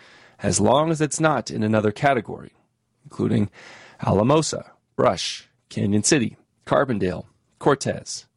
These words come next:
Craig, Eagle, Fort Morgan, Gunnison, La Junta, Lamar, Montrose,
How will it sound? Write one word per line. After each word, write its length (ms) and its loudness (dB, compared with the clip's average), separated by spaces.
Craig, 440 -2
Eagle, 480 -2
Fort 300 -2
Morgan, 440 0
Gunnison, 540 -2
La 100 2
Junta, 400 -4
Lamar, 520 0
Montrose, 840 -4